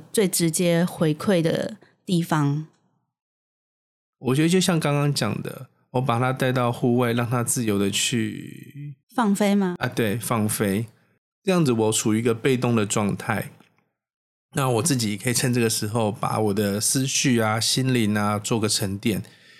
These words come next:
Speaker 2: 因为小，小大人的下课后，其实也是大人的工作结束之后，我们没办法马上的去转换我们自己的心情和情境，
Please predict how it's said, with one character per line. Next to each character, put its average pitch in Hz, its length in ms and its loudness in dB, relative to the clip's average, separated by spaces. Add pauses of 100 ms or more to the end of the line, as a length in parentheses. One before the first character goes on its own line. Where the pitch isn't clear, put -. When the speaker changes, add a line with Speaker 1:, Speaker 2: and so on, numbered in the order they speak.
(120)
Speaker 2:
因 175 140 2
为 185 100 4
小， 107 380 -2
小 117 180 -2
大 135 160 0
人 117 160 0
的 113 80 2
下 117 240 0
课 117 220 0
后， 113 320 0
其 160 160 0
实 170 140 2
也 120 100 2
是 123 100 -2
大 120 220 -4
人 101 160 0
的 104 80 -2
工 113 260 -2
作 113 160 -2
结 98 220 -4
束 110 180 -2
之 104 180 -2
后， 104 340 -6 (580)
我 131 80 -2
们 139 160 2
没 147 140 2
办 156 360 2
法 107 80 -8
马 107 260 0
上 156 220 0
的 123 100 2
去 139 120 0
转 110 260 -2
换 127 300 0
我 107 80 2
们 101 180 2
自 120 140 0
己 104 160 -4
的 107 180 -6
心 120 260 0
情 104 300 0
和 107 180 -2
情 95 240 -2
境， 113 360 -4